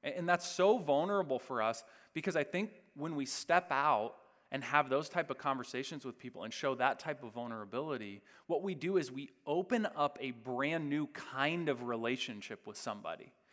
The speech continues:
Because what we're afraid of when we're vulnerable enough to call somebody else out in kindness and in love is we're afraid that they're gonna at some point return the favor. We've set a new precedent in the relationship.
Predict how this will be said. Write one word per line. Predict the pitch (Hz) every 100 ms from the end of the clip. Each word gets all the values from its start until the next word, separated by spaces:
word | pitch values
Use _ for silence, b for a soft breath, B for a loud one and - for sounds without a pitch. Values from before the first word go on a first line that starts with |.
| b
Because | 175 185 147
what | 185 165
we're | 151 233
afraid | 294 294 160 135 120
of | 104 110 160 - b b b b _ _
when | 160 170 143
we're | 190 262
vulnerable | 180 165 165 160 139 143
enough | 139 135 -
to | 131
call | - 147 165
somebody | - 147 131 117
else | 123 180 -
out | 110 101 120 -
in | 139 131
kindness | - 151 170 185 120 -
and | 127 113
in | 104
love | 117 170 135 101 110 B B B
is | 147 131
we're | 131 196 269
afraid | 269 - 135 135
that | 143 151
they're | 180
gonna | 190 160
at | 151 147
some | - 185
point | 196 165 147
return | 139 135 180 175
the | 151
favor. | - 156 143 110 - - _ _ _ _ _ _ _ _ _ -
We've | 185
set | - 214
a | 214
new | 202
precedent | 202 - 180 175 175 147 139
in | 139
the | 135
relationship. | 127 127 151 - 113 - 107 98 -